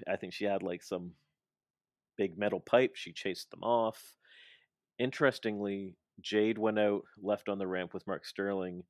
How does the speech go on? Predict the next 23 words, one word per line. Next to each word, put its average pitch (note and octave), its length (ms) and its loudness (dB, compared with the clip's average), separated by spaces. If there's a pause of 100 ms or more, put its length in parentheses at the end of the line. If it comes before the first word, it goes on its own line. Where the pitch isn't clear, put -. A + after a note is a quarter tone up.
(480)
Mercedes G#2 480 0
Martinez F#2+ 600 -4 (300)
left F#2+ 340 -2
on F#2 160 -4
the C#2+ 80 -10
floor, G2+ 640 2 (480)
like, G2+ 280 2
uh, D2+ 300 -2 (300)
beside A#2 380 8
the G2+ 100 -2
ramp. E2+ 300 -4
So G2+ 140 -4
they G#2 120 0
didn't B2 320 0
leave D3+ 220 -2
together. C3+ 340 0
So F#2+ 160 -6
maybe A2 240 -4
they're A2+ 160 -2
not G#2 320 0
quite - 240 -2
together. A2+ 360 -2
So F#2 440 -4